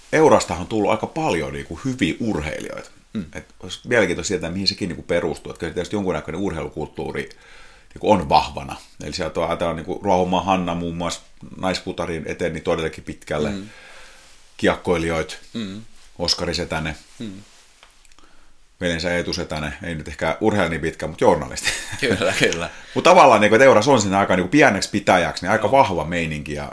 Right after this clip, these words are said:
Speaker 1: ja jotenkin semmonen, niinku, että tehdään laadukasta hyvää duunia, mut
Speaker 2: En tiedä, nojautuuko johonkin siihen heidän yleisurheiluun. Siellä on aika vahva
Speaker 1: Niin.
Speaker 2: yleisurheilu ja, ja osaamista on,
Speaker 1: Mm.
Speaker 2: on tosi paljon sillä saralla, et, et liittyykö, ja hyvät olosuhteet myöskin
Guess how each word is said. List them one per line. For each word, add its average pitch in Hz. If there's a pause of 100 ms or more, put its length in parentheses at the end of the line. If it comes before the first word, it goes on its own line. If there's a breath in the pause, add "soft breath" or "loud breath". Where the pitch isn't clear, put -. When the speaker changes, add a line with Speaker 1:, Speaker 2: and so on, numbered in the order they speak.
(140)
Speaker 1:
ja -
jotenkin 87
semmonen, 82
niinku, 78 (960)
että - (220)
tehdään 101
laadukasta 80
hyvää 76
duunia, 76
mut - (720)
Speaker 2:
En 107
tiedä, 113
nojautuuko 123
johonkin 117 (260)
siihen 107
heidän 113
yleisurheiluun. 82
Siellä 92
on 110
aika 110
vahva 107
Speaker 1:
Niin. 104
Speaker 2:
yleisurheilu 80 (380 loud breath)
ja, - (220)
ja 95
osaamista 85
on, 78
Speaker 1:
Mm. 117
Speaker 2:
on 80
tosi 82
paljon 73 (120)
sillä 78
saralla, 71
et, - (120)
et -
liittyykö, 80
ja 76
hyvät 101 (260)
olosuhteet 90
myöskin 76